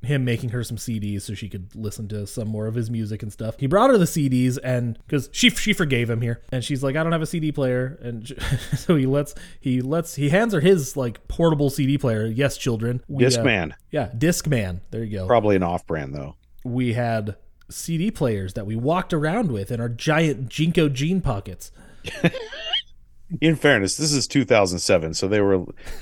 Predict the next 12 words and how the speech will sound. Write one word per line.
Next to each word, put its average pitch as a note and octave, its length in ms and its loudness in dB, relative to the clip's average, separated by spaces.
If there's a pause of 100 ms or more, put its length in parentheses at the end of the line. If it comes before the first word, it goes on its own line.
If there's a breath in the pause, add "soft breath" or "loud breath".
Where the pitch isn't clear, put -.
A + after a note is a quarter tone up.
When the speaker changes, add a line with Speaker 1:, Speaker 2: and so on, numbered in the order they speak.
Speaker 1:
<laughs> - 340 -8 (460 loud breath)
Speaker 2:
Nobody C#3 360 6
was A2+ 200 6
wearing G#2+ 300 4
the G2 60 2
giant F#2+ 420 2
jinkos F2+ 480 2
at E2 100 -6
this F2 180 -2
point. E2 340 -8
Speaker 1:
No, G2+ 140 -14
not G2 220 -16